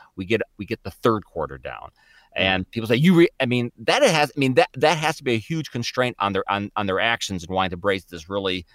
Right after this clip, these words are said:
Speaker 1: you know, hyper optimistic. I mean, you have to be a very short-term thinker. And perhaps there are some very short-term thinkers in the White House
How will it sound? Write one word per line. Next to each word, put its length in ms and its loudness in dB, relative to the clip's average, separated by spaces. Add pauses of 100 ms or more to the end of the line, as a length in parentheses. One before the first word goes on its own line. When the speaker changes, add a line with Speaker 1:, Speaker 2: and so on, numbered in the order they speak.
(260)
Speaker 1:
you 80 -6
know, 80 0
hyper 320 2
optimistic. 640 0 (480)
I 40 -6
mean, 180 -2
you 80 4
have 80 0
to 60 2
be 60 4
a 60 4
very 380 4
short-term 680 -2
thinker. 520 -8 (260)
And 80 -14
perhaps 260 -2
there 100 0
are 100 4
some 240 -6
very 180 -2
short-term 460 -8
thinkers 400 -10
in 60 -8
the 60 -8
White 180 2
House 280 2